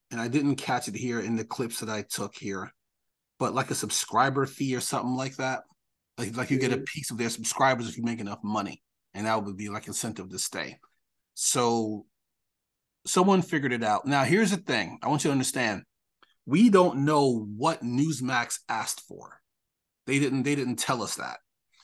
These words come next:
Speaker 1: But they said the average channel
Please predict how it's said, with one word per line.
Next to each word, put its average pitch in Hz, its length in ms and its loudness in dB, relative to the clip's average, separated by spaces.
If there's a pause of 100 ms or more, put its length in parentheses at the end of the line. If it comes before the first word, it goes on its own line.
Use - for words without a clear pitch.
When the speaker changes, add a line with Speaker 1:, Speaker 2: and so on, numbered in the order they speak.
(300)
Speaker 1:
But 139 220 0
they 151 100 2
said 143 240 0
the 131 220 -6
average 160 760 2 (200)
channel - 640 -4